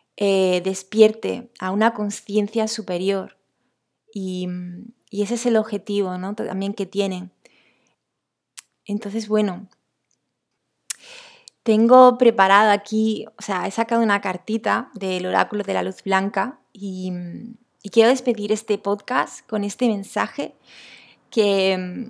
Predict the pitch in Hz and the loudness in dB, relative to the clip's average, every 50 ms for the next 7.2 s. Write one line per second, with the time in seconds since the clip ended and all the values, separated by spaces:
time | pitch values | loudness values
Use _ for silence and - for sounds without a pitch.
0 | - _ - - - 185 139 - - - - - 220 247 262 277 277 277 269 262 | -14 _ -4 2 4 4 4 4 2 -2 0 4 4 4 6 4 4 4 2 2
1 | 277 269 277 - 262 269 302 277 277 277 285 285 - - - - - - 233 233 | 0 -2 -4 -2 -2 0 0 0 0 0 0 0 -2 -4 -8 -12 -8 -2 0 2
2 | 247 254 240 254 254 247 247 247 220 214 - - 220 226 226 226 226 220 226 233 | 4 4 4 4 4 2 2 2 -2 -4 0 2 4 4 4 4 4 2 2 0
3 | 220 220 220 226 214 208 202 190 196 196 196 190 190 190 185 180 175 196 202 196 | 0 2 2 2 2 2 2 0 0 0 0 0 0 0 -2 0 2 2 2 2
4 | - - 196 - - - - 247 240 - _ - 294 - - _ _ - - 262 | 2 -2 -6 -10 -6 -4 -2 -2 -2 -4 _ -8 -8 -8 -8 _ _ -12 -8 -8
5 | 262 - - _ - - - 494 - _ _ _ _ _ - - - - - - | -8 -8 -8 _ -6 -6 -6 -6 -10 _ _ _ _ _ -20 -20 -20 -20 -20 -20
6 | - - - - _ _ _ _ - 220 208 202 202 202 196 196 196 202 202 196 | -20 -20 -20 -20 _ _ _ _ 0 0 2 2 2 2 0 2 2 2 4 4
7 | 196 214 - | 2 2 2